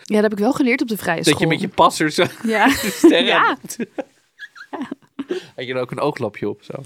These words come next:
Speaker 2: Arr.
Speaker 1: Ehm, nou, we raken nu wel iets, denk
Speaker 2: Ja.
Speaker 1: ik. Want bij mij waren er veel mensen ook in mijn D M geslide dat ze echt ruzie krijgen met hun partner, ehm,
Speaker 2: Oh
Speaker 1: in de
Speaker 2: ja,
Speaker 1: auto.
Speaker 2: dit is een ding.
Speaker 1: Ja, ik heb dit niet.
Speaker 2: Maar wat zijn, wat is de re-,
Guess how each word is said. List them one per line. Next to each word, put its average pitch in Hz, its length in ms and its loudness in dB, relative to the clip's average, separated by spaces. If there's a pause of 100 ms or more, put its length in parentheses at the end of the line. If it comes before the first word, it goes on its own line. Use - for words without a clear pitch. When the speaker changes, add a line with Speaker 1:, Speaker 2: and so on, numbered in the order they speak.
(180)
Speaker 2:
Arr. - 500 -8 (280)
Speaker 1:
Ehm, 269 640 4
nou, 262 340 2
we 247 100 0
raken 269 320 2
nu 247 120 4
wel 220 180 2
iets, 208 200 -2
denk 202 180 -2
Speaker 2:
Ja. 120 140 2
Speaker 1:
ik. 214 60 -8
Want 226 240 -2 (140)
bij 220 100 0
mij 247 160 4
waren 277 180 2
er 233 80 -4
veel 240 180 -2
mensen 220 280 -2
ook 214 80 -4
in - 100 -2
mijn 208 120 -2 (120)
D 202 40 -4
M 208 40 -8
geslide - 280 -2
dat 190 120 -6
ze 202 180 -4
echt 269 240 0
ruzie 208 240 0
krijgen 190 320 -2
met 185 100 -2
hun 190 160 -4
partner, 175 440 -4 (400)
ehm, 170 540 0 (280)
Speaker 2:
Oh 117 160 -2
Speaker 1:
in 185 60 2
de 180 60 4
Speaker 2:
ja, - 60 2
Speaker 1:
auto. 117 180 -2
Speaker 2:
dit 117 40 -4
is 113 120 -6
een 107 120 -6
ding. 92 400 -12 (540)
Speaker 1:
Ja, - 140 -6
ik - 200 -2
heb 277 140 4
dit 254 140 0
niet. 240 680 -4
Speaker 2:
Maar 131 160 2
wat 170 180 2
zijn, 190 240 0
wat 156 200 0
is 254 140 -6
de 190 100 0
re-, 135 220 -6